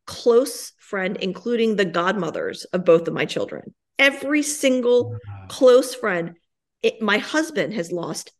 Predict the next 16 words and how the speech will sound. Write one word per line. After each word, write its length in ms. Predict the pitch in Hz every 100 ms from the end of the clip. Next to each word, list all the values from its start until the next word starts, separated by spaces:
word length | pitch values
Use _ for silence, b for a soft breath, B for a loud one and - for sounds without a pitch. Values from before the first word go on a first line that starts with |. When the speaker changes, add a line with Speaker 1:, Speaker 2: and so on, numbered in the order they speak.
| _ _ _ _
Speaker 1:
almost 460 | 233 277 302 311 -
every 260 | 233 202 -
single 540 | 202 180 175 170 - _ _
close 200 | 196 190
friend. 340 | - 170 165 175 B B B B -
We 200 | 214 294
are 100 | 320
no 140 | 285
longer 380 | 254 247 233 220
speaking 640 | - - 214 214 180 170 170
to 200 | - 180
members 480 | 180 185 190 180
of 120 | 180 170
his 360 | 214 165 165 -
immediate 520 | 180 180 175 175 - -
family 560 | - 185 95 - -